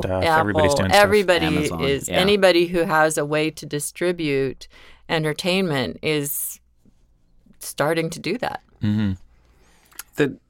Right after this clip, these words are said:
Speaker 4: technology change that I've, I mean, it's, it's been, I kinda have lived through the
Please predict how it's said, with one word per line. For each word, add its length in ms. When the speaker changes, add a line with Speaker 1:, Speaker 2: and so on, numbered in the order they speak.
Speaker 4:
technology 640
change 480
that 240
I've, 420
I 100
mean, 200
it's, 300
it's 160
been, 400
I 80
kinda 240
have 240
lived 240
through 220
the 220